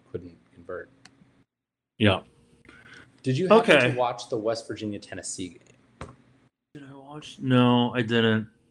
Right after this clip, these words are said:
Speaker 2: I didn't watch it at all. West Virginia won that by pretty handily, right?
Speaker 1: A lot.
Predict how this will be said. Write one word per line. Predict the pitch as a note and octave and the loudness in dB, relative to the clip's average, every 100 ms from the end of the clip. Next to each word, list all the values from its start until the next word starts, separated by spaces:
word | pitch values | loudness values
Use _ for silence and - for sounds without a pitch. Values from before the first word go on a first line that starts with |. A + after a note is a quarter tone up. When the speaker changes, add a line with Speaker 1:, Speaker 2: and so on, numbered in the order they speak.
| _ _ _ _ _ _ _ _ _ A#2 | _ _ _ _ _ _ _ _ _ -8
Speaker 2:
I | |
didn't | A#2 A#2 | -4 -2
watch | G#2+ G#2+ A2+ | 0 -2 -2
it | |
at | G#2 G2+ | -6 -4
all. | G2 G2+ G2+ - | -4 -6 -8 -6
West | C3+ C#3+ | -6 -4
Virginia | D3+ D3 C#3 | -4 -2 -2
won | A#2+ A#2+ | 0 0
that | A2 G2 | 0 -2
by | G2+ G#2+ G#2+ - | -2 -4 -6 -14
pretty | B2 G2+ | -10 -6
handily, | G#2+ G2+ G2 | -4 -6 -6
right? | F#2+ B2 | -4 -2
Speaker 1:
A | |
lot. | A2+ G2 G2 - | 0 0 -2 -8